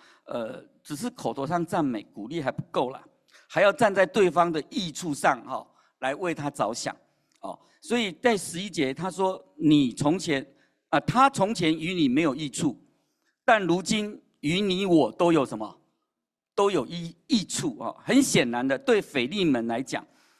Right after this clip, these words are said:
阿尼西姆比没有益处更糟糕，因为他可能偷了腓利门的钱，而且逃跑了。所以不但是没有益处啦，对，阿尼西姆还是个 trouble maker 哦，他可以说是个麻烦的制造者。可是很讽刺的是，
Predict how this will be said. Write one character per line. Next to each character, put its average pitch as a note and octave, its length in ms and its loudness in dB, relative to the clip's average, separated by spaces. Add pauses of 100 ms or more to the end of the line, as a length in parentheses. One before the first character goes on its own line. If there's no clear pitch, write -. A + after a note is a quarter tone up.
(200)
阿 A3+ 120 2
尼 G#3+ 120 -2
西 F#3+ 200 -2
姆 F3+ 160 2
比 C3 220 -4
没 A#2+ 160 4
有 D#3+ 120 4
益 D3+ 140 -6
处 C#3+ 180 -4
更 C3 220 0
糟 C3 180 2
糕， B2+ 280 -2
因 G3 120 -12
为 G3+ 80 -8
他 G3+ 80 -4
可 D#3 200 -10
能 B2 180 -10
偷 E3+ 200 -6
了 D#3 100 -2
腓 A#2 180 -10
利 D#3 120 -2
门 B2 180 0
的 A2 100 -8
钱， F#2+ 340 -16 (300)
而 E3+ 100 0
且 D#3 140 -2
逃 - 180 0
跑 A2+ 260 -2
了。 - 200 -20 (600)
所 C#4+ 140 0
以 C#4+ 40 2
不 B3+ 160 -2
但 C#4+ 220 6
是 B3 140 2
没 A3+ 140 2
有 G3+ 120 2
益 G#3+ 140 -4
处 F#3+ 240 -2
啦， D3 200 0 (460)
对， C4 140 -4
阿 C#4+ 220 2
尼 C4+ 120 8
西 C4 200 4
姆 G3 420 2
还 - 260 0
是 A#3+ 160 -6
个 F#3 160 -2
trouble F#3+ 420 4
maker G#3 380 -2 (140)
哦， B2 160 -6 (160)
他 G#3 160 -8
可 G#3+ 140 -6
以 E3 40 -2
说 F#3 160 -6
是 F#3 140 -12
个 E3 140 -10
麻 D3 260 -4
烦 C#3 180 -4
的 B2+ 80 -4
制 C#3+ 200 -12
造 B2+ 180 0
者。 G#2 200 -18 (1300)
可 B3+ 120 -4
是 D#4 80 4
很 A3 200 0
讽 B2+ 280 -2
刺 G3+ 200 -10
的 D#3 100 -6
是， E3 200 -12